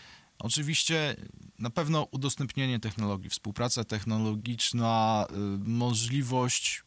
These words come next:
pozostania w czołówce. Jeśli popatrzymy na to, co się w literaturze, y, pojawiało na przestrzeni lat, mieliśmy nie tak dawno Następne sto lat George'a Friedmana książkę, w której opisywał, jak to Polska dzięki wsparciu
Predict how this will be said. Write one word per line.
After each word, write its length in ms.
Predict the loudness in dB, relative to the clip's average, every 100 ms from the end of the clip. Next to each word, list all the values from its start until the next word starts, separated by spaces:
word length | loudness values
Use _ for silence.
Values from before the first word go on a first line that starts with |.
| _
pozostania 560 | -4 0 2 2 2 0
w 80 | 0
czołówce. 540 | 0 0 0 -2 -4
Jeśli 240 | -6 -6
popatrzymy 800 | -8 -6 -2 0 2 2 2 2 2
na 360 | 2 2 0 -4 -8 -4
to, 140 | -2
co 160 | 0 0
się 280 | 0 -2 -4 -10 -18 -18 -10
w 60 | -6
literaturze, 1120 | -4 0 0 0 -4 -2 0 0 0 -2 -2 -4 -6
y, 60 | -8 _ -2
pojawiało 560 | 2 2 2 2 2
na 120 | 0
przestrzeni 520 | -2 0 0 2 2 2
lat, 300 | 0 0 2
mieliśmy 360 | 2 2 2
nie 100 | 2
tak 180 | 0 0
dawno 500 | 2 2 4 4 2 -2 -2
Następne 420 | 0 2 0 -2 -6 -6 -4
sto 240 | -2 2
lat 220 | 2 2
George'a 300 | 0 -2 0
Friedmana 460 | -2 -2 0 0 0
książkę, 480 | 0 -2 -2 -4 -4 -8 -16 -16
w 60 | -8
której 280 | 0 2 2
opisywał, 540 | 2 0 2 2 2
jak 200 | 2 0
to 200 | -2 -2
Polska 480 | 0 0 2 2 0
dzięki 320 | 0 0 0
wsparciu 640 | -2 2 0 0 -2 -4